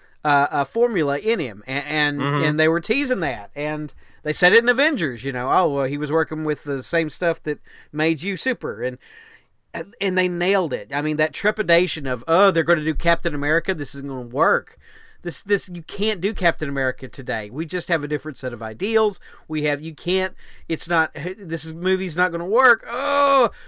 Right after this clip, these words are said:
Speaker 1: oh my God, this is amazing!"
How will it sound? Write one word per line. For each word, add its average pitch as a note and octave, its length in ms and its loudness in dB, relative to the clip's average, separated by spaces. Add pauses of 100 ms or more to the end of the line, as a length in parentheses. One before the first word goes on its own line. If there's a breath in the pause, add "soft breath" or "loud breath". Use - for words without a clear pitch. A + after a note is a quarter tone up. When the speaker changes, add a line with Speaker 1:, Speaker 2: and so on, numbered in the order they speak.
(160 loud breath)
Speaker 1:
oh A#3+ 240 6
my E3 260 8
God, G#3+ 360 8
this A3+ 140 2
is A#3 140 -4
amazing!" G#4 960 6